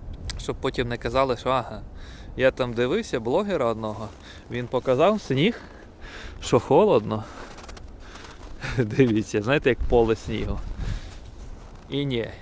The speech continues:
я не поїду, сказали, що ні, Канада — ні. А це, знаєте, це як з доставкою. От люди зараз кажуть, в доставці не можна заробити. А навіть не попробували. А хтось заробив чотири тисячі, а хтось заробив на велосипеді п'ять.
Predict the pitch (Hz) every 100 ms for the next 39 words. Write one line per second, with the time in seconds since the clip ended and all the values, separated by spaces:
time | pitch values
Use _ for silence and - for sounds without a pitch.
0 | - - - 113 139 156 156 - 143 190
1 | 170 135 - 120 139 151 139 - 131 113
2 | 101 - 120 127 143 135 120 104 104 -
3 | - - - - 127 117 208 175 - 156
4 | 123 143 - 156 120 - 110 131 135 123
5 | 127 123 - 135 120 - - - - -
6 | 113 127 165 208 - 160 156 156 160 151
7 | 156 139 107 - 101 - - - - 131
8 | 143 143 147 143 147 - 143 107 101 104
9 | - - 120 - 156 139 135 131 120 131
10 | - 127 135 131 175 196 135 - 104 -
11 | - - - - - 117 - 147 120 127
12 | 123 127 135 120 139 135 139 131 - 135
13 | 139 113 - - 104